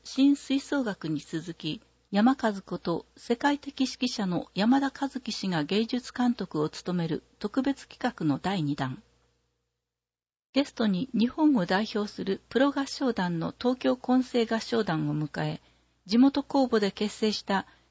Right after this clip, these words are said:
芸文祭合唱団と共に、自然への畏怖や賛美の意を込めたカンタータ、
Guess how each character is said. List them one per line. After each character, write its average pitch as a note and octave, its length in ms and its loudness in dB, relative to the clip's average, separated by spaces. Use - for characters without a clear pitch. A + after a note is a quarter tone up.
芸 B3+ 240 6
文 C4 220 4
祭 F#3+ 280 -2
合 F3+ 140 0
唱 A#3 280 -2
団 E3+ 200 -2
と D#3 120 -8
共 E3+ 260 -2
に、 D#3 180 -2
自 G3+ 140 -6
然 B3 240 8
へ B3 60 6
の G3 140 2
畏 G3+ 160 -6
怖 F3+ 100 -2
や F3+ 280 0
賛 C#4 300 6
美 A3+ 140 0
の F3 140 -2
意 G3 140 0
を G3+ 60 0
込 G#3 160 -4
め F3 140 -2
た - 260 -6
カ - 160 -2
ン B3 60 2
タ G3+ 180 -4
ー F3 60 -6
タ、 - 220 -4